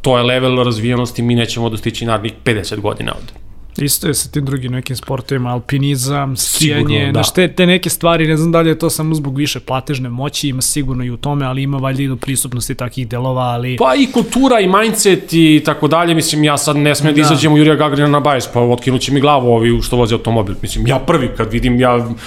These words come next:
Speaker 1: prvi opsujem, a ne bi trebalo, jer, mislim, ta-, takva smo kultura, takva smo nacija. I sad, ono što je on, on je došao na ideju, E, ja volim mnogo bajs, a, mnogo volim svoju zemlju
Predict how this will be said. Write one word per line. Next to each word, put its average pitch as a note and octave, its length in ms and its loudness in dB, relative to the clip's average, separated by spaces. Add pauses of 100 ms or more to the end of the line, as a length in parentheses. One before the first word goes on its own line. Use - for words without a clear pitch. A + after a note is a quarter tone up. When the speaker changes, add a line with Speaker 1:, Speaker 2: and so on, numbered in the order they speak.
(240)
Speaker 1:
prvi D3+ 200 4
opsujem, D#3 360 2
a D3+ 60 4
ne D3+ 160 4
bi C#3 100 0
trebalo, C3 460 2
jer, A2+ 140 0
mislim, A#2+ 520 0 (460)
ta-, A#2+ 260 -2
takva A#2 280 0
smo A#2+ 160 -2
kultura, A#2 420 0
takva A2 300 -2
smo A#2 180 0
nacija. A2 420 -2 (840)
I - 40 -4
sad, G#3+ 200 0
ono A#3 200 2
što - 200 0
je G3 60 4
on, B3 120 2 (260)
on F3 140 4
je A3+ 60 0
došao A3 300 2
na F3 60 2
ideju, F#3+ 460 2 (320)
E, C#3 300 -2
ja D3 180 2
volim G#3 240 2
mnogo F#3+ 220 2
bajs, D3 280 2 (360)
a, B2+ 180 4
mnogo D3+ 220 4
volim F3+ 200 4
svoju F3 220 4
zemlju C#3 460 2